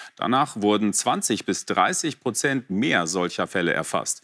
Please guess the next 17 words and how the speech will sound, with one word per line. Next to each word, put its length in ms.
Das 140
zeigen 260
Daten 340
aus 300
Europa, 720
China 400
und 240
den 140
U 120
S 200
A. 320
Mögliche 440
Erklärung, 580
so 180
die 220
Universitätskinderklinik 1500
Bonn: 300